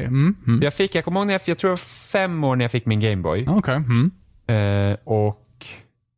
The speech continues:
Speaker 2: då fick jag s-, ett spel med smurfarna
Speaker 1: Mhm.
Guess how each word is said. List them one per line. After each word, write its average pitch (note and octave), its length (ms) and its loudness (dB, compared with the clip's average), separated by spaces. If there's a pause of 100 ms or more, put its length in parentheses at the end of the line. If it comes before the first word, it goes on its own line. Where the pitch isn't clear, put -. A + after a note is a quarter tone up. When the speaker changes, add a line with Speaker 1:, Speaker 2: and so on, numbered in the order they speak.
(680)
Speaker 2:
då B2 80 2
fick A#2+ 240 -2
jag A#2 80 2
s-, - 380 -8
ett A2+ 140 -4
spel A2+ 240 0
med G#2 120 -2
smurfarna F3 540 -2 (220)
Speaker 1:
Mhm. C#3 320 4